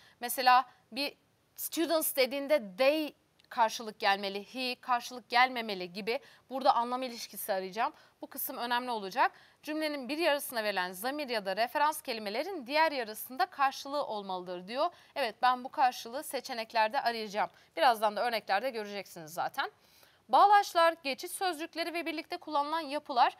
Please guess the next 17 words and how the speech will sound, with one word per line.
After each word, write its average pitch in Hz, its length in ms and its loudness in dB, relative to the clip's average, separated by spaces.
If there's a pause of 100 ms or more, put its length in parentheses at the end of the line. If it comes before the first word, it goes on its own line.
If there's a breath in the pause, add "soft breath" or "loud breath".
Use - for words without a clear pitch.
(260 soft breath)
bunlar 320 360 2 (100)
iki 359 200 -6
cümlenin 349 480 -4
birbirine 311 440 -4
bağlanmasını, 294 840 2 (280 loud breath)
anlam 254 320 -4
ilişkisi - 440 -6
kurulmasını 294 640 -6
sağlayacak. 190 600 0 (300 loud breath)
O 339 120 -2
yüzden 330 420 -2 (160)
benim 277 240 -4
için 277 200 -10
yine 262 220 -6
çok - 260 -8
önemli 233 340 -4
olacak. 294 460 -2